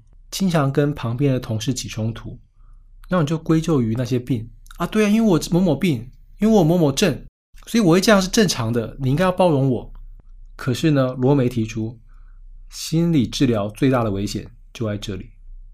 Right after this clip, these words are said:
因为这时候这些名称、这些病名，它对于病人已经不是用来帮助他改变自己的处境，就不是用来变好，而是被用来代替这种处境。这种代替呢，使病人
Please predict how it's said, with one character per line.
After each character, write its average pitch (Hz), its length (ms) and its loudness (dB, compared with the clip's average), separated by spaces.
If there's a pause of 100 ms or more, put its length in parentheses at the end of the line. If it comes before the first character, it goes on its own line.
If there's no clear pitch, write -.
(460)
因 190 60 0
为 220 60 2
这 254 120 4
时 240 120 0
候 220 100 2
这 220 120 -2
些 208 120 4
名 143 240 2
称、 147 280 -4
这 - 80 -8
些 196 120 0
病 196 260 2
名， 120 220 -2
它 147 120 -8
对 190 200 0
于 156 40 0
病 156 280 2
人 98 280 -6 (1200)
已 143 60 -4
经 220 120 4
不 220 100 2
是 233 80 4
用 240 140 4
来 170 100 4
帮 196 260 2
助 202 140 0
他 170 160 2
改 120 220 -2
变 143 160 2
自 143 100 -4
己 110 120 -4
的 113 100 0
处 104 180 -8
境， 110 300 -8 (280)
就 247 120 2
不 240 100 -2
是 208 60 0
用 220 100 4
来 160 100 4
变 160 220 2
好， - 340 -10 (560)
而 165 100 0
是 233 140 2
被 220 180 4
用 220 140 4
来 143 160 4
代 175 400 0
替 156 240 -2
这 156 140 -4
种 110 180 0
处 101 260 -8
境。 104 300 -8 (840)
这 262 120 2
种 196 100 6
代 202 180 4
替 202 200 2
呢， 160 300 0 (480)
使 - 260 -2
病 208 300 4
人 147 260 2